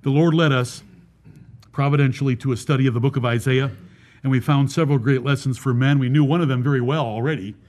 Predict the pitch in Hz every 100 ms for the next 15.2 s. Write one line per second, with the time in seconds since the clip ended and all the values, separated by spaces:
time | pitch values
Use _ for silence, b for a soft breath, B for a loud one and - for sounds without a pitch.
0 | b b - 147 147 139 120 123 123 113
1 | 151 151 98 - - b b b b 147
2 | 143 131 175 156 151 180 165 127 135 -
3 | - 135 156 139 151 160 165 156 - b
4 | b b b _ _ 135 123 117 127 123
5 | 151 - 170 151 175 170 139 147 131 151
6 | 147 165 156 156 156 143 139 147 165 110
7 | 147 185 123 139 b b b b 135 139
8 | 151 123 147 175 147 131 - 180 165 131
9 | 139 - _ b b b b b 127 131
10 | 165 156 151 147 151 151 147 156 151 156
11 | 151 147 160 185 127 131 151 151 151 131
12 | 123 202 - 120 107 131 - - b b
13 | b b - 139 143 151 143 131 - 180
14 | - 143 120 120 151 131 - 131 135 123
15 | 120 -